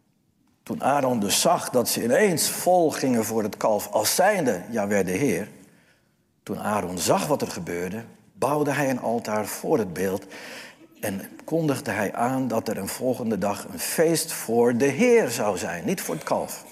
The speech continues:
Maar ook dat mag niet baten. Want binnen de kortste keren aanbidt het volk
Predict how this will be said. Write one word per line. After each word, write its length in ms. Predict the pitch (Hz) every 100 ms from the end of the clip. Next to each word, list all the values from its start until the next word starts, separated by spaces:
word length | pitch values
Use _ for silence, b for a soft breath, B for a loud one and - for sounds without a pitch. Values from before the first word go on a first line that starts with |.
| - _ _ _ _ _ _ _ _ _ _ _
Maar 160 | - 101
ook 160 | 90 98
dat 320 | 117 - - -
mag 200 | 98 -
niet 260 | 107 101 - - -
baten. 360 | 82 - - - _ _ _ _ _ _ _ _ _ _ _ _ _ _ _
Want 140 | - 92
binnen 220 | 269 233
de 80 | 196
kortste 320 | 156 - 135
keren 380 | - 151 147 -
aanbidt 460 | 120 110 143 147
het 160 | 131 -
volk 480 | - 135 131 127